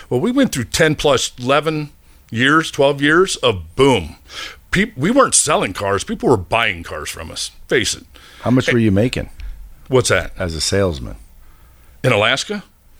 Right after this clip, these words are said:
Speaker 1: Sixty-ish, plus or minus. It was, it was a good market. Um, and then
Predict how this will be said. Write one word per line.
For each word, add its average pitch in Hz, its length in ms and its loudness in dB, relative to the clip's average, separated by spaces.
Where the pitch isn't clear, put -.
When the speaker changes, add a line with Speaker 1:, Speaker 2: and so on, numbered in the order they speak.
Speaker 1:
Sixty-ish, - 1400 0
plus 131 300 0
or 135 40 2
minus. 135 540 -2
It 143 100 -6
was, 127 380 -2
it 269 60 2
was 208 120 4
a 175 40 0
good 127 240 2
market. 101 400 0
Um, 107 680 2
and 135 160 6
then 139 260 2